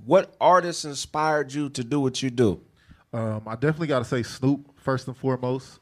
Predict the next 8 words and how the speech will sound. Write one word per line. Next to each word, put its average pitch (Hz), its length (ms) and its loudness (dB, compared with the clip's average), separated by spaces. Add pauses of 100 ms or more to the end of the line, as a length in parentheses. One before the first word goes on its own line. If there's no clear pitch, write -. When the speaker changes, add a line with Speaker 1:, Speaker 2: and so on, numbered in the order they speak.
Speaker 2:
Uh, 101 380 -4 (580)
Tupac, 98 640 0 (500)
uh, 98 300 -10
Eminem, 120 600 -8
Ludacris, 104 920 0 (340)
um, 107 80 -20 (400)
shit, 98 420 -20 (540)
Twista, 120 640 -4